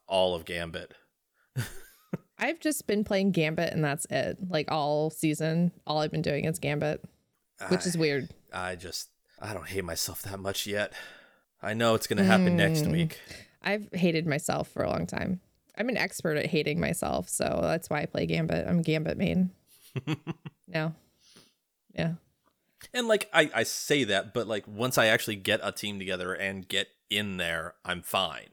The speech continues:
Speaker 2: Right.
Speaker 1: It's, it's that initial push that it's like, "Do I really want to?"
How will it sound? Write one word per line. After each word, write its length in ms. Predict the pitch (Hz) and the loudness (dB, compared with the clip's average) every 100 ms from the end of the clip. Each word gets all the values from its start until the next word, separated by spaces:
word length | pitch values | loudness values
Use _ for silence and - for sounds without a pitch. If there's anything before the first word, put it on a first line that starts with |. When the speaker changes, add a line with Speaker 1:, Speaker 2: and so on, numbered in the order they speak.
| - | -8
Speaker 2:
Right. 300 | - 90 - 190 _ _ _ _ - | -4 -4 -4 -10 _ _ _ _ -8
Speaker 1:
It's, 240 | 98 - - | -8 -8 -6
it's 400 | 104 - - - _ _ _ - | -6 -4 -8 -10 _ _ _ -16
that 360 | 113 110 110 | -2 2 2
initial 640 | 107 107 110 107 101 92 - _ _ | 0 -2 -2 -2 -4 -6 -8 _ _
push 420 | - 123 92 - - | -4 -2 -2 -4 -8
that 140 | 92 | -6
it's 140 | 98 | -6
like, 200 | 90 - _ - - - _ _ _ | -8 -10 _ -20 -20 -20 _ _ _
"Do 100 | - | -14
I 60 | 123 | -12
really 340 | 123 117 117 | -4 0 0
want 380 | 95 90 95 - | 0 -2 -4 -6
to?" 380 | - 104 101 | -6 -2 -2